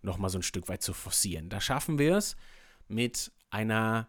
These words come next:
relativ moderaten Steigerung des Umfangs am Ende des Tages hinzugehen und auf jeden Fall eine Menge rauszuholen. Ja, und das ist eigentlich auch so das, was wir jetzt im Trainingsplan wiederfinden.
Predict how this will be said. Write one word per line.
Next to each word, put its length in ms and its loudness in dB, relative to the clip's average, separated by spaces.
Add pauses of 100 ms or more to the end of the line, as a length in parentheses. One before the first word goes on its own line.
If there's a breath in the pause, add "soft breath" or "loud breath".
(260)
relativ 440 0
moderaten 720 0
Steigerung 640 0
des 160 -2
Umfangs 1000 -2 (420 loud breath)
am 140 -2
Ende 240 4
des 140 -2
Tages 380 -4
hinzugehen 640 2 (320 soft breath)
und 160 2
auf 100 4
jeden 160 8
Fall 120 4
eine 100 4
Menge 220 4
rauszuholen. 640 0 (360)
Ja, 220 0
und 300 -2
das 140 2
ist 120 -2
eigentlich 260 -2
auch 120 0
so 120 -2
das, 300 0
was 180 0
wir 260 4 (300 loud breath)
jetzt 200 0
im 80 2
Trainingsplan 640 2
wiederfinden. 800 2